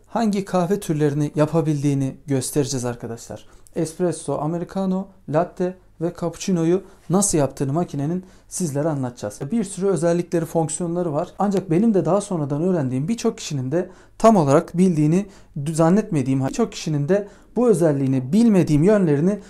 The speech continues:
size göstereceğim. Makineyi prize bağladığınız zaman bu özelliklerin çalışması başlayacak. Bağladınız makineyi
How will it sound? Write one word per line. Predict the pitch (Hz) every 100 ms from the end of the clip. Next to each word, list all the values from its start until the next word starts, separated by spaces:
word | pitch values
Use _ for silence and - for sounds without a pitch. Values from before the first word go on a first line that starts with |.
| -
size | - 185
göstereceğim. | 175 151 - 143 131 -
Makineyi | 202 247 226 202 233 240 - -
prize | - 240 202 226 233
bağladığınız | 156 147 196 233 226 233 233 226
zaman | 165 147 147 220 240 - -
bu | 220
özelliklerin | 247 202 185 185 - 180 226 269 -
çalışması | - 202 180 196 185 - 240 262 - -
başlayacak. | 185 190 160 127 113 -
Bağladınız | 226 240 240 247 196
makineyi | 190 190 160 185 226 226